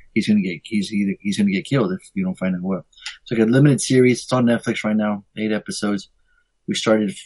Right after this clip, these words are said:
we started watching the video, but then we had to put the kids to bed, so we stopped it. But it looks like it's, you know, it's pretty entertaining so far.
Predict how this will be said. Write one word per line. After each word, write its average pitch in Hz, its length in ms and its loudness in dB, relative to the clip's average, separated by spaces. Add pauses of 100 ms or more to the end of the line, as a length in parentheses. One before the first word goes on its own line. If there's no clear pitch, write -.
(200)
we 113 100 0
started 127 360 0
watching 110 260 2
the 107 80 -2
video, 104 280 -2
but - 160 -12
then 98 300 -2
we 98 60 -2
had 98 60 -6
to - 60 -20
put - 120 -16
the - 60 -20
kids 98 200 -6
to 92 60 -10
bed, 95 220 -4
so - 120 -6
we 95 80 -4
stopped 95 400 -8
it. 98 100 -2
But 95 100 -2
it - 60 -6
looks 117 180 0
like 113 140 0
it's, - 200 -6
you 117 60 -4
know, 117 80 2
it's - 80 -8
pretty 131 160 4
entertaining 110 340 2
so 107 160 -2
far. 104 340 -4